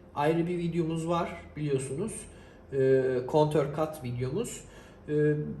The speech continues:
bu, e, kağıtta bu işlemi uygulayabilirsiniz. Yine bunda da gördüğünüz gibi görselimiz çok güzel. Renkler çok canlı. E, ve herhangi bir toner dökülmesi yok.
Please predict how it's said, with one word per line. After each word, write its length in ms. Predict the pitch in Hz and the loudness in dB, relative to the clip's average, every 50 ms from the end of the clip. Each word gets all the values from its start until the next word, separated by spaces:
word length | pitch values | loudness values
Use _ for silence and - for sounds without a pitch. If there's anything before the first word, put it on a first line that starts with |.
| - - - - - | -12 -16 -18 -12 -4
bu, 360 | 196 226 233 233 208 - - 180 | 0 2 4 4 4 2 2 4
e, 60 | 180 180 180 180 180 180 180 180 180 180 175 180 180 - - | 6 8 8 10 10 10 10 10 10 8 6 4 0 -2 0
kağıtta 600 | 220 196 190 185 185 - - 214 226 233 214 202 | 2 4 4 2 2 -2 -2 0 2 2 2 0
bu 100 | 214 220 | 0 0
işlemi 300 | 202 - - 175 180 220 | -2 -2 -2 -2 0 2
uygulayabilirsiniz. 1120 | 240 214 196 175 175 175 170 160 151 151 - - 120 - - 98 101 - - - - - - - - - - - - - | 2 4 4 4 4 4 4 2 2 0 0 -2 -2 -6 -8 -10 -10 -10 -12 -12 -14 -14 -18 -20 -20 -20 -20 -20 -12 -4
Yine 220 | - 190 196 185 190 | 0 2 2 2 2
bunda 240 | 196 196 196 170 160 | 0 0 0 4 4
da 300 | 156 156 151 156 - 156 | 4 4 4 2 0 2
gördüğünüz 380 | 160 156 160 156 156 151 147 147 | 6 6 6 6 4 -2 -2 -4
gibi 200 | 147 139 135 135 | -6 -8 -6 -2
görselimiz 560 | 147 147 147 147 - 139 127 123 117 - - | -2 -2 -2 -2 -4 -4 -4 -4 -6 -8 -8
çok 300 | - - 175 170 175 - | -6 -4 -4 -4 -4 -8
güzel. 380 | 175 170 185 180 180 180 185 - - - - - - - - | -6 -4 -2 -2 -2 -4 -6 -10 -14 -18 -20 -20 -20 -14 -6
Renkler 480 | 135 139 139 135 135 135 139 123 117 - | -4 -4 -4 -4 -6 -4 -4 -4 -4 -2
çok 260 | - 156 151 151 - | -2 -4 -4 -2 -4
canlı. 580 | - 170 170 175 175 175 180 180 180 180 - - - - - - - - - - - - - | -4 -2 -2 -2 -2 -2 -2 -2 -4 -4 -8 -12 -14 -18 -20 -20 -20 -20 -20 -20 -20 -14 -10
E, 80 | 139 143 143 139 139 139 139 135 135 135 127 120 - - 139 | -8 -6 -4 -2 0 0 2 2 2 2 2 0 -4 -2 0
ve 340 | 147 143 147 139 - - - - - - - - - - - - | 2 2 2 2 0 -4 -8 -14 -18 -20 -20 -20 -20 -20 -18 -8
herhangi 420 | - 147 143 143 160 170 170 151 156 | -4 -2 0 0 2 0 0 -2 -4
bir 80 | 147 | -6
toner 340 | - 147 139 139 135 127 120 | -6 -6 -4 -2 -2 -2 -2
dökülmesi 540 | 117 117 - 127 120 117 110 - - - 113 | -4 -4 -4 -6 -6 -4 -6 -6 -8 -6 -2
yok. 440 | 123 165 202 190 - - - - | 0 0 0 0 -4 -8 -14 -18